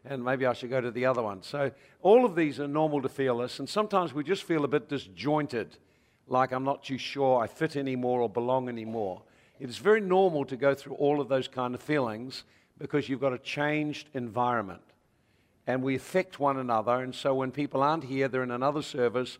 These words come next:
we feel they're missing and feel just out of sorts just a little. So if you're feeling those kind of thoughts, it's quite normal. The thing is, you just make a decision which one you're coming to, connect it. You have, it requires we all put a bit more energy into the meeting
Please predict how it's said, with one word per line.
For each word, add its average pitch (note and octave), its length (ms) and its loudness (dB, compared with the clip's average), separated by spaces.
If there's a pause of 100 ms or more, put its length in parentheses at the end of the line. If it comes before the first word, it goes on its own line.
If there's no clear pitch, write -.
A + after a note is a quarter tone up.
(300)
we B2 220 -2
feel D#3+ 480 0
they're C3 100 0
missing C#3 600 -4 (360)
and C3 180 -4
feel C3+ 520 2
just D3+ 240 -4 (180)
out C3+ 200 0
of A#2+ 100 -8
sorts D3 460 -2
just - 260 -10
a D3 80 0
little. B2 340 2 (500)
So D3+ 140 -4
if E3+ 140 0
you're F3 100 2
feeling F3 300 2
those C#3 180 2
kind C3 240 -4
of B2+ 80 -8
thoughts, B2+ 340 -2
it's C3+ 120 -12
quite C#3+ 260 -2
normal. C#3 500 0 (300)
The D3 100 -4
thing D#3 200 0
is, C3+ 120 -4
you C3 60 -8
just D#3+ 220 -2
make E3 220 -2
a C#3 40 -2
decision B2+ 540 -4
which E3+ 280 0
one D3 160 0
you're C3 120 -4
coming B2 380 -2
to, B2 320 -2 (840)
connect D#3+ 480 0
it. D3+ 100 -4
You C#3 140 0
have, D#3 180 0
it C#3+ 160 2
requires D3+ 460 0
we C#3 120 0
all E3 140 4
put D#3+ 180 0
a C3+ 40 -6
bit D3+ 180 0
more D3 160 -2
energy D3+ 440 0
into A#2 180 -4
the A#2 80 -6
meeting B2 400 -2